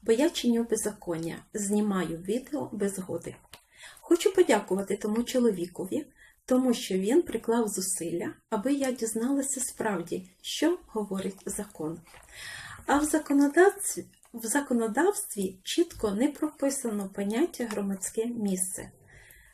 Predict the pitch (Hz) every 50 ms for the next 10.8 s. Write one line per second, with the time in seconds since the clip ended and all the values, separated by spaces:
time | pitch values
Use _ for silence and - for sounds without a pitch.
0 | _ _ _ - 302 330 339 311 262 208 185 - 190 - 214 190 233 247 311 370
1 | 381 - - 254 214 202 214 220 233 247 247 262 254 247 247 254 247 254 262 254
2 | 214 190 180 180 180 180 185 214 247 277 - - - - 214 185 196 285 - -
3 | - - _ _ - _ _ _ _ 208 208 254 247 - - 254 240 190 214 214
4 | 208 - - - 269 285 285 - - 220 208 196 185 196 247 302 302 - 262 254
5 | - - - _ _ _ _ _ _ _ _ _ _ - - 220 214 196 254 277
6 | 269 - 208 208 - - 208 208 214 240 - - 302 302 330 - - - - -
7 | _ _ - 208 220 254 302 359 349 - 285 240 - 220 208 190 185 233 294 330
8 | 311 302 285 269 254 240 233 240 - 233 226 220 214 - - - 220 214 202 196
9 | 180 180 190 190 185 - - 208 226 277 302 302 294 285 254 220 185 185 196 -
10 | - - 226 - - - 202 180 175 165 170 165 175 185 -